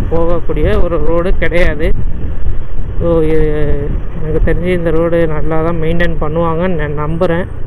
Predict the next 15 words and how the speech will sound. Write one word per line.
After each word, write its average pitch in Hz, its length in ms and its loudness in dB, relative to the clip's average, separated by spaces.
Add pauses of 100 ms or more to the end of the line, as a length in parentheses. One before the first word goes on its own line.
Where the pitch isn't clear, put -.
(1160)
எப்படி 151 220 -4
இருக்குன்னு 151 300 -6
சொல்லிட்டு 147 280 -6
பார்க்கலாம். 143 340 -8
இன்னொரு 147 340 -6
ஸ்கூல் 170 380 -6
இருக்கு. 151 260 -6 (3250)
So, - 60 -12 (120)
இதுவுமே 160 320 -2 (120)
கவர்மெண்ட் 156 440 -4
ஸ்கூல் 143 300 -8
தான், 160 100 -10 (360)
வேதாரண்யம் 151 720 -4
அரசு 143 300 -10
மேல்நிலைப்பள்ளி. 143 760 -8